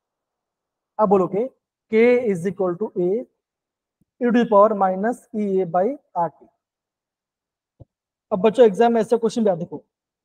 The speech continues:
ये आपका equation है ना, ये आपका equation है। अगर आपको बच्चों बोला जाए कि अगर मैं आपका temperature को, बच्चा मेरे घर में power चला गया, बताइए, हाँ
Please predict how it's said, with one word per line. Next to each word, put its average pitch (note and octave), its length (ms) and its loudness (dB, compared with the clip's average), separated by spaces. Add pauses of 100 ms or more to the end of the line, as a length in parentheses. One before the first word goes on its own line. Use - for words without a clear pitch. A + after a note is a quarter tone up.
(340)
ये G3 140 0
आपका A#3+ 280 6
equation A3 480 0
है B3+ 80 -4
ना, B3 60 -6
ये G#3+ 120 -2
आपका G#3+ 200 -2
equation G#3+ 340 -6
है। A3+ 80 -12 (680)
अगर A3 160 4
आपको A#3 180 2
बच्चों A3 200 -6
बोला G#3 160 2
जाए G#3+ 280 -2 (120)
कि B3 80 -2
अगर A#3 260 2
मैं A#3 120 0
आपका A#3 320 0
temperature G#3+ 840 -2
को, A3 220 -2 (3000)
बच्चा F3+ 200 -6
मेरे G3 160 -4
घर F#3+ 80 -6
में G3+ 160 -4
power E3 220 -4
चला C#3 220 -16
गया, - 200 -20 (1120)
बताइए, D#3 300 -20 (3250)
हाँ F3+ 380 0